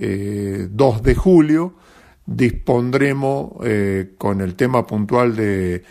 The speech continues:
eh, reanimación cardiopulmonar,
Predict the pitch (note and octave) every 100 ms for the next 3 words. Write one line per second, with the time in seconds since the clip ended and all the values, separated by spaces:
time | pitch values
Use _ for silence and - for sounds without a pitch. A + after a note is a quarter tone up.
0 | - - _ - G2+ F#2 F2 A2+ G#2+ A2+
1 | A2+ - C3 B2 - C3 B2 A#2 G2+ A#2
2 | A#2 C#3+ D3+ D3 D#3+